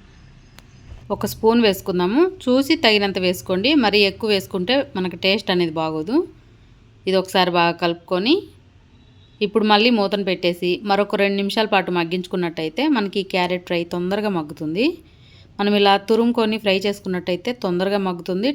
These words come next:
టైం కూడా సేవ్ అవుతుందండి. ఒక రెండు నిమిషాల తర్వాత మూతను తీసి ఒకసారి బాగా కలుపుకొని ఇప్పుడు దీంట్లోకి ఒక మూడు కోడిగుడ్లు బాగా పగలగొట్టి దీంట్లో వేసుకోవాలండి.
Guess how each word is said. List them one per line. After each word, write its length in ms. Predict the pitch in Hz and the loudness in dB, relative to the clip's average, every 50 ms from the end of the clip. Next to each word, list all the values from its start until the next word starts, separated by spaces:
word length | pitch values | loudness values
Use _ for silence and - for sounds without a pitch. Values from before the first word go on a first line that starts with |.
| 285 208 | -2 -2
టైం 180 | 185 185 190 202 190 | -2 -2 -2 -2 -4
కూడా 140 | 202 190 202 196 - | -4 -4 -4 -4 -2
సేవ్ 160 | 180 175 170 165 | -2 -2 -2 -4
అవుతుందండి. 520 | 160 160 - 170 160 160 160 170 208 262 339 349 - - _ _ _ _ _ _ _ - 226 | -6 -8 -8 -8 -6 -4 -4 -2 -2 -2 -2 -4 -6 -14 _ _ _ _ _ _ _ -10 -6
ఒక 60 | - 226 214 | -4 0 0
రెండు 120 | 214 208 208 208 | 2 2 2 0
నిమిషాల 260 | 208 208 240 220 214 214 | 0 0 -2 -2 0 0
తర్వాత 260 | 202 190 190 185 185 196 185 185 | 0 0 0 -2 -2 -2 -4 -4
మూతను 300 | 185 185 185 202 196 185 185 | -4 -4 -4 -6 -6 -4 -6
తీసి 240 | 175 175 - 247 285 359 339 254 214 | -6 -6 -4 -2 -2 0 0 0 -2
ఒకసారి 340 | 180 - - - 196 185 180 165 170 | -4 -4 -2 0 0 0 2 2 0
బాగా 200 | 165 165 170 165 - | 2 2 0 0 -2
కలుపుకొని 480 | 170 165 165 - - 185 170 160 160 170 151 - - - - - - - - 214 | -4 -4 -4 -6 -6 -4 -2 -2 -2 -2 -4 -6 -12 -18 -20 -20 -18 -8 -8 -8
ఇప్పుడు 180 | 190 - 240 214 202 | -4 -4 -2 0 2
దీంట్లోకి 420 | 214 208 196 - 196 196 - 190 196 - - 202 196 | 0 0 0 0 -2 0 2 0 0 0 -2 -6 -4
ఒక 160 | - 208 202 202 | -2 -2 0 0
మూడు 160 | 214 220 226 226 220 214 | 0 0 0 0 2 2
కోడిగుడ్లు 520 | 208 214 220 214 208 185 165 180 185 190 196 - - 196 185 | 2 2 2 2 0 -2 0 -2 -2 -2 -2 -4 -6 -2 0
బాగా 200 | 180 180 175 175 175 | 0 0 0 -2 -2
పగలగొట్టి 460 | 180 175 180 196 202 202 190 185 - 240 208 | -2 0 0 0 0 -2 -2 -4 -4 -4 -2
దీంట్లో 220 | 202 180 175 165 160 165 | -2 -2 -2 -4 -4 -4
వేసుకోవాలండి. 640 | 165 - - - 170 160 156 160 160 165 175 254 | -6 -8 -8 -6 -4 -4 -4 -4 -4 -2 0 0